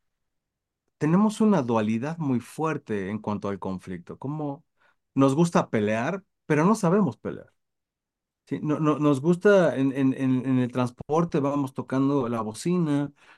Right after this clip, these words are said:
¿no? Y gritando y haciendo señas, pero no sabemos pelear, ¿sí? No, no, no sabemos llevar bien un, un, un conflicto.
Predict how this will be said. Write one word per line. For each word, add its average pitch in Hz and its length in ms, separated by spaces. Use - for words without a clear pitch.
¿no? 143 540
Y 123 180
gritando 135 800
y - 20
haciendo 117 380
señas, 147 640
pero 147 220
no 175 140
sabemos 208 440
pelear, - 420
¿sí? 147 180
No, 160 160
no, 185 160
no 202 140
sabemos 214 340
llevar 147 220
bien 147 160
un, 117 380
un, 147 440
un 160 200
conflicto. 143 800